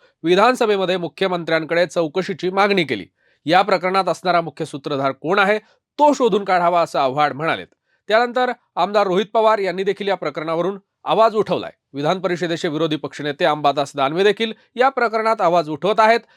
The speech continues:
त्यांनी मस्साजोग इथे देखील भेट देऊन देशमुख कुटुंबाची भेट घेतली होती.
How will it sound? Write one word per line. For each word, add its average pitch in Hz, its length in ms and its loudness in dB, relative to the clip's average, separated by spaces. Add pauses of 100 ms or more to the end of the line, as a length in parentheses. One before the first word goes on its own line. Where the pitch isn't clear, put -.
(160)
त्यांनी 240 260 0
मस्साजोग 233 540 0
इथे 220 180 -2
देखील 170 400 -6
भेट 160 300 -2
देऊन 190 220 2 (240)
देशमुख 202 300 0
कुटुंबाची 180 540 -4
भेट 147 260 -6
घेतली 143 280 -4
होती. 196 320 2